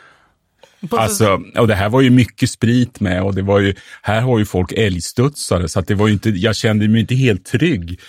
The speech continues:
Speaker 2: Men han var så jävla otrevlig, hans kompis, så jag tog honom rent fysiskt och slängde ut honom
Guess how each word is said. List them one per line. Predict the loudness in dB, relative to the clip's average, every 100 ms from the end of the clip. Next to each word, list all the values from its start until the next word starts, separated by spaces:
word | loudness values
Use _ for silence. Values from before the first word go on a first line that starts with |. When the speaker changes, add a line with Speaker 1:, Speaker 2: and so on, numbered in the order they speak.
| -20 -20 _
Speaker 2:
Men | 0 0
han | 0 0
var | 0
så | 0
jävla | 0
otrevlig, | 2 0 0 0 2 0
hans | -2 -2
kompis, | 0 0 -2 -4
så | 0
jag | 0
tog | 2 2 4
honom | 2 2 0
rent | 0 0
fysiskt | 0 0 -2 -10 -12
och | -4
slängde | -2 0
ut | 0 -2
honom | -4 -6